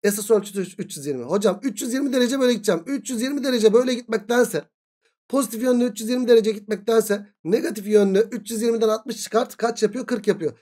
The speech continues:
Negatif yönlü kırk derece gitmek daha mantıklı değil mi? Evet. E sen negatif yönlü kırk derece gidecek olursan burası da kırk beş derece.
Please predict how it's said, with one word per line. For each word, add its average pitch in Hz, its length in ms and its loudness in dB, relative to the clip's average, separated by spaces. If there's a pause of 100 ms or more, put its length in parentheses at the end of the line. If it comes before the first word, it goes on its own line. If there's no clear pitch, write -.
(160)
Negatif 214 460 2
yönlü 214 300 6
kırk 220 240 -8
derece 220 240 2
gitmek 214 360 -2
daha 214 160 6
mantıklı 214 400 -2
değil 254 140 2
mi? 220 220 4 (100)
Evet. 202 280 4 (340)
E 165 60 -4
sen 226 220 2
negatif 247 300 -2
yönlü 240 220 2
kırk 247 200 -6
derece 240 200 2
gidecek 220 340 -2
olursan 208 320 0
burası 208 220 4
da 214 60 -4
kırk 208 180 -14
beş 220 160 -2
derece. 233 360 0